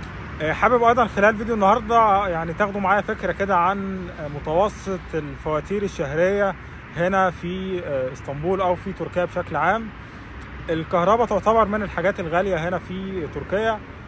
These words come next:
لكن أنا كشخص يعني عايش في بيت صغير أو استوديو،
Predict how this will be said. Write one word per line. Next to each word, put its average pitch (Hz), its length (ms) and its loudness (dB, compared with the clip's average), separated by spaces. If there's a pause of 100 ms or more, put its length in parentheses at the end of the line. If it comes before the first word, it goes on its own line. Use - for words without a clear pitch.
(440)
لكن 202 280 0
أنا 220 380 4 (140)
كشخص 185 480 -2
يعني 165 160 0
عايش 170 200 0 (140)
في 135 320 -4 (320)
بيت 185 140 -2
صغير 165 360 2
أو 139 100 -2
استوديو، 190 480 -2